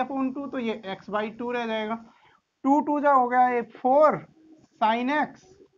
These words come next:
cos थ्री एक्स by टू, और जी cos x by two। देखना दोनों same आ गई एलएचएस और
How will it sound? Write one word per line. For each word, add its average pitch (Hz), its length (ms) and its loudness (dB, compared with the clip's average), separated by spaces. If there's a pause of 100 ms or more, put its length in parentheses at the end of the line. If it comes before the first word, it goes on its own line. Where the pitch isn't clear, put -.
(680)
cos 240 400 -2
थ्री 220 260 -2
एक्स 240 220 -2
by 254 220 4 (100)
टू, 302 120 0 (1000)
और 233 220 0
जी 240 220 -6
cos 196 300 -4
x 208 220 -8
by 214 200 -4
two। 240 120 -6
देखना 254 360 -2 (100)
दोनों 247 300 0
same 254 680 -4
आ 196 120 4
गई 220 240 -2 (380)
एलएचएस 220 480 0
और 262 300 0